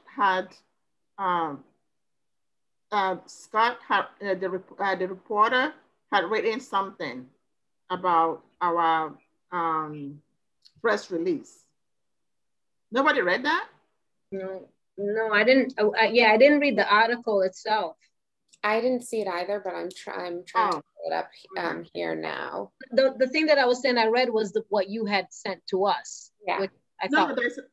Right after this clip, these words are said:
Speaker 1: okay, there's an article actually. I read that yesterday online. I subscribed to, um,
Speaker 2: Oh, okay.
Speaker 1: online.
Speaker 3: Okay, yes, I think I found it. It's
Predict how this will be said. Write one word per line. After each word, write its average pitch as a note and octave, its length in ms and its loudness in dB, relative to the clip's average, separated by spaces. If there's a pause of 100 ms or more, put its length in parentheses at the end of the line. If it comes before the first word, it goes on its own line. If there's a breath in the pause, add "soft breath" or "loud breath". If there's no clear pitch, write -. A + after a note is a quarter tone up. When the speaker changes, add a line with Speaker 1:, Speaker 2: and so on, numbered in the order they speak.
(280)
Speaker 1:
okay, - 160 -6
there's B3+ 200 2
an A#3 240 0
article A#3 520 0
actually. E3 600 -6 (200)
I F#3+ 60 0
read G#3+ 240 -2
that G3 200 -4
yesterday F3+ 420 -4
online. D#3 600 -6 (160)
I G3 80 -2
subscribed G3+ 680 -6
to, F#3+ 280 -6
um, E3 320 -12 (680)
Speaker 2:
Oh, G#3 260 -4
okay. G3 180 -6 (720 loud breath)
Speaker 1:
online. D#3+ 480 -10 (640)
Speaker 3:
Okay, G3 300 -2
yes, - 260 -8
I F#3 80 -2
think F#3 240 -6
I E3+ 160 -4
found E3+ 380 -6
it. E3+ 120 -4
It's - 400 -10